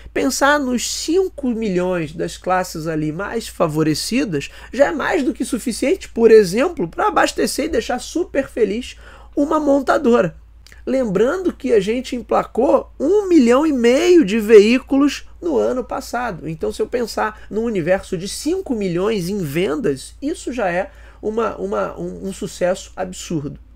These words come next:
Então, de um lado, a gente tem uma indústria que se acomodou, que encostou o seu modelo de negócios em um sistema que vende pouco, entrega pouco, mas fatura muito. Não há estímulo real pra inovação, não há estímulo real pra competição,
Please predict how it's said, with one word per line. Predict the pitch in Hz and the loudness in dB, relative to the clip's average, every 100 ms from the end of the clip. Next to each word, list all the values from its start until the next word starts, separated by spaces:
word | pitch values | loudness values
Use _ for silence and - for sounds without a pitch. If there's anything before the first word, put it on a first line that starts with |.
| - | -14
Então, | - 370 | -2 0
de | 269 247 | 0 -2
um | 185 | -2
lado, | 165 214 190 143 | -2 -2 -4 -4
a | 143 | -6
gente | 160 - | -6 -6
tem | 180 | -6
uma | 175 170 | -2 -2
indústria | 143 143 - 147 | -2 -4 -2 -6
que | - | -6
se | - 269 | -8 -8
acomodou, | - 156 185 185 160 - - - - - - | -6 -4 0 0 -2 -6 -16 -20 -20 -18 -4
que | 220 | -4
encostou | 247 269 233 - 262 311 | 0 4 4 4 0 2
o | |
seu | - 226 | 2 2
modelo | 196 180 165 180 | 4 2 2 2
de | 156 175 | 0 -2
negócios | 175 143 143 - - 143 | -2 -2 -2 -4 -10 -10
em | |
um | 170 | -10
sistema | - 156 - 147 135 | -8 -8 -4 -4 -4
que | 135 226 | -6 -6
vende | 185 233 302 285 | 0 2 2 0
pouco, | - 214 220 - - | 6 10 10 8 -14
entrega | 226 233 247 247 240 233 | -10 -8 -6 -6 -4 -2
pouco, | 190 180 - - - - | 0 0 -2 -20 -20 -6
mas | 247 233 | -2 0
fatura | - 220 - 165 | 2 2 2 0
muito. | 196 165 180 - - - - - - | 2 0 -4 -6 -8 -8 -14 -14 -4
Não | 359 | 2
há | 311 | 4
estímulo | 269 - - 285 254 220 | 2 0 2 2 4 2
real | 208 202 196 190 - | 4 2 2 0 -2
pra | 190 | -2
inovação, | 190 196 226 233 - 220 220 | 0 -2 -4 -6 -2 0 0
não | 220 233 | -2 -2
há | |
estímulo | 220 - - 240 220 202 | -2 -4 -2 0 2 2
real | 185 196 165 165 170 - | 4 4 4 2 -2 -6
pra | - 180 | -8 -6
competição, | 208 196 214 - - 208 208 | -6 -2 -2 -2 -2 2 2